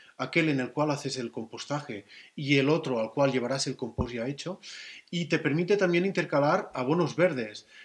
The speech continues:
Y esto es interesante a veces si a través de las, a partir de las plantas bioindicadoras del, del,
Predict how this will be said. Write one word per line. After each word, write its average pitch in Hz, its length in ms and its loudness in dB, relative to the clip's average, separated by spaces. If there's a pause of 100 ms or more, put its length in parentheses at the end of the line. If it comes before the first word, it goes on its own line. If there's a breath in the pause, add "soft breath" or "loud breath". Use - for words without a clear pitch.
Y 147 80 0
esto 170 160 -2
es 196 60 -4
interesante 180 540 0
a 165 40 2
veces 175 280 -2
si 196 420 -4
a 143 160 -2
través 143 380 0
de 151 80 2
las, 131 320 -4
a 131 160 -6
partir 180 300 -4
de 151 60 2
las 127 140 -2
plantas 156 300 -4
bioindicadoras 139 760 0 (300 loud breath)
del, 120 600 0
del, 107 760 -6